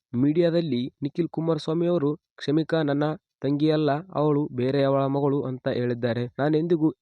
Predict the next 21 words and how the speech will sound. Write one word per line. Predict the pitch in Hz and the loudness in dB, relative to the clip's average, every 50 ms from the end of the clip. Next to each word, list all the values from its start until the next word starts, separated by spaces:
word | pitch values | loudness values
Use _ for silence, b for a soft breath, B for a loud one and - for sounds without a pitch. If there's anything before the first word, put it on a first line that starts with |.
| _ - | _ -10
ಕ್ಷಮಿಕಾಳನ್ನ | - - 135 139 143 - 151 151 151 147 135 127 131 127 | -4 -4 -2 -2 -2 0 0 0 0 0 -2 -2 -4 -4
ನನ್ನ | 127 131 135 135 131 131 135 - | -4 -4 -2 -2 -4 -4 -6 -6
ತಂಗಿ | - 127 131 131 131 | -6 -4 -4 -2 -2
ಎಂದು | 135 131 131 135 | -2 -2 -2 -2
ಒಪ್ಪಿಕೊಳ್ಳುವುದಿಲ್ಲ" | 127 123 - 131 - - 135 131 127 131 135 135 143 143 131 | -2 -2 -4 -6 -6 -4 -6 -4 -4 -4 -4 -4 -4 -4 -4
ಅಂತೂ | 131 135 - - 127 139 - _ _ - | -4 -6 -6 -8 -8 -8 -10 _ _ -6
ಹೇಳಿದ್ದಾರೆ. | 117 120 123 120 120 123 120 117 123 123 - _ _ - | -4 -2 -2 -2 -2 -2 -2 -2 -2 -4 -6 _ _ 6
ಈ | 135 139 | 8 8
ಮಾತಿಗೆ | 139 139 156 170 170 - 180 147 143 143 120 | 8 8 8 6 4 6 6 8 10 10 10
ಎದುರೇಟಾಗಿ | 127 123 143 143 151 151 - 165 156 135 135 147 - _ - 120 | 10 10 10 8 8 8 8 8 8 8 6 4 2 _ 2 4
ರಾಧಿಕಾ | 120 127 143 156 - 156 | 6 6 6 6 4 2
ಕುಮಾರಸ್ವಾಮಿ | 143 - 151 151 156 147 143 - 170 165 175 175 | 4 4 6 6 6 6 6 6 8 10 12 12
ಅವರು | 180 185 170 135 143 156 | 12 10 10 10 8 10
ಮಾತಾಡಿದ್ದಾರೆ | 127 123 127 - 139 139 135 123 131 139 135 135 | 8 8 8 8 8 8 8 10 10 10 12 10
ಅಂತಾನೆ | 135 127 - 131 135 135 | 8 6 4 4 6 8
ಹೇಳ್ಬೋದು. | 131 135 135 131 135 131 123 120 - - - | 10 10 10 8 8 8 8 8 6 6 8
ಹೌದು | - 147 160 170 | 10 12 12 12
ಸ್ನೇಹಿತರೆ, | 160 - 180 180 180 - 185 147 131 143 165 | 10 10 10 10 10 12 12 12 12 10 10
ರಾಧಿಕಾ | - 135 147 165 180 - 185 165 | 8 8 8 8 8 6 6 4
ಕುಮಾರಸ್ವಾಮಿ | - 170 175 175 170 - - 175 175 180 | 6 6 6 6 6 8 8 8 10 10
ಅವರು | 175 175 170 175 180 | 10 10 10 10 10